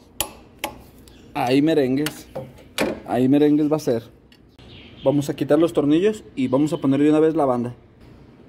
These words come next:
Bueno, entonces ya estamos listos para cambiar, o más bien para poner la banda. Eh, supongamos que ustedes no tienen ni los manuales ni nada de eso,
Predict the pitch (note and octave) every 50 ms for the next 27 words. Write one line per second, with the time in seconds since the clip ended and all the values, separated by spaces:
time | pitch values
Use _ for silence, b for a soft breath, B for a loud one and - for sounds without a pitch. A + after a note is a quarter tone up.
0 | - - - - - - - - - B2+ A#2+ A#2+ A#2+ A#2 A#2 A2+ A2+ B2 C3 C3
1 | - - D3+ D#3 D3+ D3 - D#3+ E3 E3 D#3 D#3+ E3 D#3 - F3+ D#3+ - D#3+ A#2+
2 | - C3 B2+ B2+ C3 C3+ C#3 D3 D3+ D3+ D3+ D3+ D3+ D3+ - - C#3 C3 C3 C3+
3 | C#3+ D3 D3 C#3 D3+ - - C3 C3 C3 C3+ D3 C3+ C3 B2+ B2+ A#2+ B2 A#2 -
4 | - b b b b b b b b b b - - A#2 A2 A2+ A2+ A2+ A2 A2
5 | A2 A2 A2 A2 A2 - - C#3+ C3 - C3 C3 C3+ C3 D3 D#3+ E3+ E3 D3+ C3+
6 | - - - _ _ - - C3 B2 - C#3 D3 D3+ D#3 D#3 D3 D#3 D#3 D#3 D#3+
7 | D#3+ D#3 D3+ D3 C#3 C3 C3 B2+ B2+ B2 B2 B2 B2 A#2+ B2 B2 B2 B2 B2+ B2+
8 | C3+ C#3+ C#3+ D3 D3+ D3+ D3+ C3+ C3 C3 C3 C#3+ D3 D3+ D3 D3 D3 D3 C#3 F3
9 | F3+